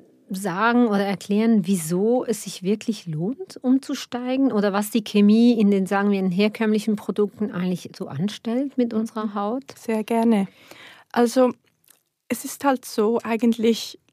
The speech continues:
Speaker 2: die Idee von den Produkten ist, dass wir die essen könnten. Das rate ich jetzt niemandem an, <laughs> aber eigentlich ist das die Idee. Weil alles, was wir auftragen, geht in unseren Organismus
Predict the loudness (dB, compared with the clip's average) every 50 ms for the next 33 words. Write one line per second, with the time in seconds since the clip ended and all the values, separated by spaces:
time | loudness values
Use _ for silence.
0 | -16 -10 -8 -6 -4 -4 -4 -2 -2 -2 0 0 -2 -2 0 0 2 2 0 -2
1 | -4 -6 -4 -4 -6 -8 -6 -2 -2 -2 -2 -2 -4 -4 -6 -6 -6 -4 -4 -4
2 | -2 -4 -4 -6 -6 -8 -10 -8 -6 -6 -6 -2 -2 -2 0 0 -2 -2 -4 -6
3 | -6 -6 -6 -8 -6 -2 2 2 2 2 2 -2 -4 -4 -4 -6 -4 0 0 0
4 | 2 2 0 2 2 4 6 8 8 8 8 6 4 2 2 2 2 2 2 2
5 | 2 2 0 0 -4 -8 -8 -8 -8 -6 -6 -6 -6 -6 -10 -8 -8 -8 -6 -8
6 | -8 -6 -8 -10 -12 -12 -16 -16 -16 -18 -18 -20 _ _ 0 2 2 2 0 -2
7 | -6 _ -6 -2 0 0 0 0 0 -2 -4 -4 -4 -4 -2 -2 0 0 -2 -4
8 | _ _ _ _ _ _ _ -8 -2 0 0 0 -2 -4 -10 -4 0 0 0 2
9 | 2 2 2 0 0 0 0 -2 -2 0 0 0 2 2 0 0 -2 -4 -4 -2
10 | -2 -2 -2 -2 0 0 0 0 0 -2 -6 -8 -8 -8 -6 -8 -12 -16 -20 _